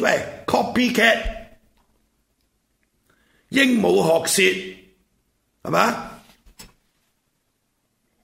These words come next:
有官邸住，攞四十幾萬一個月，屌你乜人格都冇撚埋，係咪？呢個係我學弟嚟嘅，中學，係咪？<coughs> 真係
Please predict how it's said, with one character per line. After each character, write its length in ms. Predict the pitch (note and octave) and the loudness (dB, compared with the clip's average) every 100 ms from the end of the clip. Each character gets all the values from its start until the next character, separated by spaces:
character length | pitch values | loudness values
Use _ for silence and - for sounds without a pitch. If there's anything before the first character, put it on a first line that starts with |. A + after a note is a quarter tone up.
| _ _ _ _ _ _ _ _ _ - - - - - | _ _ _ _ _ _ _ _ _ -10 -8 -8 -14 -10
有 180 | - C3+ D#3 | -2 -2 0
官 260 | F#3+ F3+ E3 | -2 0 0
邸 80 | B2 D#3 | 0 -2
住， 840 | - A2 G#2 F#2 F2+ - - - A#2+ | -2 -4 -4 -4 -8 -18 -20 -6 -2
攞 120 | G3 | 0
四 160 | - | 0
十 260 | C3+ C3 A2 | 0 2 0
幾 120 | C3+ | 0
萬 200 | C#3 G2 | -2 -2
一 80 | B2 | -4
個 140 | A#2 G#2+ | -4 -4
月， 240 | E2+ E2 - - - _ | -4 -8 -12 -20 -20 _
屌 160 | C#3 F#3 | -4 0
你 60 | D#3+ | 0
乜 160 | E3+ | 0
人 240 | C#3 D2+ F2 | -2 -4 -6
格 120 | G2+ | -6
都 120 | F2+ | -4
冇 200 | G#2+ F#2+ | -4 -4
撚 100 | F2+ | -4
埋， 300 | F#2+ F2 - - _ _ _ - | -4 -8 -10 -16 _ _ _ -12
係 60 | F2+ | -8
咪？ 100 | F#2+ | -8
呢 540 | F#2+ - - - F2 | -8 -14 -20 -8 -4
個 100 | C#3 | 0
係 60 | C3+ | 0
我 120 | C3 | 0
學 80 | A#2+ A2 | -2 -4
弟 240 | F#2+ B2 A#2 | -2 -2 0
嚟 80 | A2 | -2
嘅， 40 | |
中 140 | C#3 A#2+ | -2 -2
學， 460 | G2 - - - | -4 -6 -10 -10
係 20 | |
咪？ 160 | F#2+ A2 - - - - - - - - _ | -6 -6 -10 -20 -18 -10 -8 -10 -20 -20 _
<coughs> 340 | - - - - | 0 2 0 -2
真 140 | E3+ | -2
係 240 | C3 A2 | 0 -2